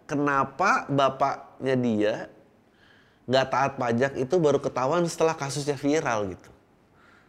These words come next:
Sebelum viral kemana aja? Kan korupsinya udah lama dong pasti kan?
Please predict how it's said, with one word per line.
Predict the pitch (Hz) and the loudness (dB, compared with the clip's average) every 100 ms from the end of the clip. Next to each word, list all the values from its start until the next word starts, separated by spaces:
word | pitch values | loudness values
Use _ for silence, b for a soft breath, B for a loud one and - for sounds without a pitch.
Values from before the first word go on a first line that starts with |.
| b b _ _ | b b _ _
Sebelum | - 143 147 147 | -4 4 4 4
viral | 151 156 202 180 - | 4 4 2 0 -4
kemana | 143 135 131 127 | 0 2 2 0
aja? | 180 156 | -2 -2
Kan | 220 226 | -2 -2
korupsinya | - 175 170 202 220 | 0 0 2 2 4
udah | 151 | 4
lama | 175 208 | 2 2
dong | 160 | 2
pasti | 151 151 151 | 0 -2 -2
kan? | 143 | -2